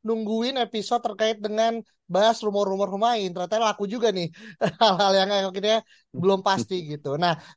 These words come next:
pada episode kali ini kita akan coba ngebahas topik yang bukan per nama ya,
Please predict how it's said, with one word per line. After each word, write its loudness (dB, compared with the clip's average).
pada 6
episode 2
kali 4
ini -2
kita 2
akan 0
coba 0
ngebahas 0
topik -6
yang 2
bukan 0
per 0
nama 4
ya, -2